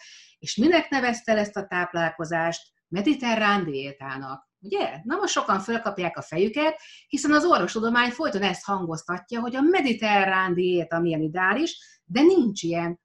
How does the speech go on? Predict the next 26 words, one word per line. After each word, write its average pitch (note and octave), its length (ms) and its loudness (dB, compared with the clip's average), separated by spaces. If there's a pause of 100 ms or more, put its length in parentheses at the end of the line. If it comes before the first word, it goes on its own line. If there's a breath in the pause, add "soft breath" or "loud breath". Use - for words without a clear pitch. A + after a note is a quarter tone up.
hogy F3 120 -10
mediterrán E3+ 720 0
diéta, F3+ 540 -2 (180 loud breath)
ez A3+ 120 -12
csak B3 140 -8
egy C4 100 -4
fantazmagória. D#3+ 1200 -2 (400 loud breath)
Mert C#4 220 2
hogy D#4 120 2
az G4+ 180 2
történt, A3+ 560 2
hogy B3 160 -4
ő A#3 80 2
megnézte, F3+ 500 0
és F3+ 140 -6
a F3 40 -2
nápolyiak, C4+ 800 0
hát G#3+ 220 -10
ettek - 440 -4
tésztákat, A3 720 -2
meg D3+ 160 -8
ettek E3+ 360 -8
sima D3+ 320 -4
pizzát, D#3 560 -4 (580 loud breath)
és, G3 340 4
ö, F#3+ 280 0